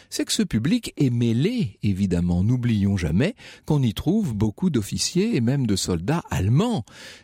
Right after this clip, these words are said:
Euh, tous ces Allemands qui viennent de débarquer, qui viennent d'arriver à Paris, vont faire du Gai Paris, comme on dit, un but d'excursion. Euh, dès la deuxième semaine de juillet mille neuf cent quarante, on les voit au Lido,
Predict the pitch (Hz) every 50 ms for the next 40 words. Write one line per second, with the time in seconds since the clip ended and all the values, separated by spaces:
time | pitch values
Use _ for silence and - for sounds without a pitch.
0 | _ - 110 104 98 _ - - 359 - - - 131 107 95 104 95 101 113 139
1 | 151 131 - - 98 90 107 95 92 90 78 76 92 85 82 165 - 98 95 87
2 | - - - - - - 113 107 90 98 92 90 87 98 101 101 110 107 98 101
3 | 101 92 82 80 - 95 95 101 151 214 254 233 - - - - - 120 143 143
4 | - - 196 143 127 120 139 120 107 107 170 190 180 - _ - 190 208 240 277
5 | 262 202 - - - - - 123 117 113 117 123 131 190 269 320 - 190 214 -
6 | - - 143 143 135 123 156 254 262 214 151 151 175 - - - - - 180 175
7 | 165 - - - 302 320 294 233 - - - - - - - - - 147 143 135
8 | 131 175 254 269 233 208 170 156 175 175 156 175 165 151 139 - 165 151 151 147
9 | 143 131 123 127 117 107 127 139 139 131 135 123 120 117 110 107 104 101 - -
10 | 104 - - 110 117 165 247 302 277 - 233 196 151 131 123 113 123 180 233 233
11 | 185 156 135 123 123 123 165 226 262 262